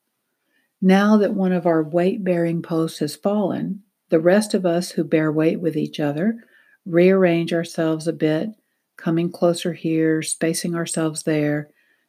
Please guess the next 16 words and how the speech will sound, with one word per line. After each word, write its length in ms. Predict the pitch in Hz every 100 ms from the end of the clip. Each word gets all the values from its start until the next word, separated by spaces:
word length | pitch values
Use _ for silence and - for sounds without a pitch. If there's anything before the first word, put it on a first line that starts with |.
| _ -
to 80 | 185
keep 280 | - 196
the 80 | 202
sky 360 | 196 - 175 170
from 240 | - 151
falling. 580 | - 160 156 143 143 147 _ _ _ _ _ _ _ - - -
And 140 | 180 180
of 120 | 180
course, 380 | - 208 202 -
there 240 | 214 208
are 180 | 208 220
some 240 | 214 220
parts 280 | 190 190 185
of 80 | 185
the 100 | 175
sky 600 | 165 - 190 170 156 156